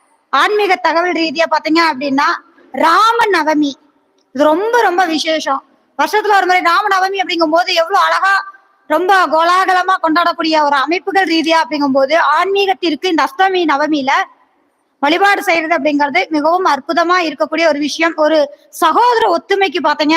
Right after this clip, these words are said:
அப்படின்னா வரக்கூடிய நவமி திதியில பாத்தீங்க அப்படின்னா நீங்க வழிபாடு,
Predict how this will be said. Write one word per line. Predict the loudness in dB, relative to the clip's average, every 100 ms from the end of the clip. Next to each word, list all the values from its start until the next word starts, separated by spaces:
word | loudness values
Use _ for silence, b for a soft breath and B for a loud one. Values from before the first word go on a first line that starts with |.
| 0
அப்படின்னா | -2 0 0 0 -4 _ _ _ _ _ -20 -20 -20 _ _ -2
வரக்கூடிய | 2 2 2 0 2 2
நவமி | 2 0 0 -2 0
திதியில | 0 0 0
பாத்தீங்க | 0 -2 -2 -2 0
அப்படின்னா | -2 -2 0 2
நீங்க | 0 0
வழிபாடு, | 0 0 0 2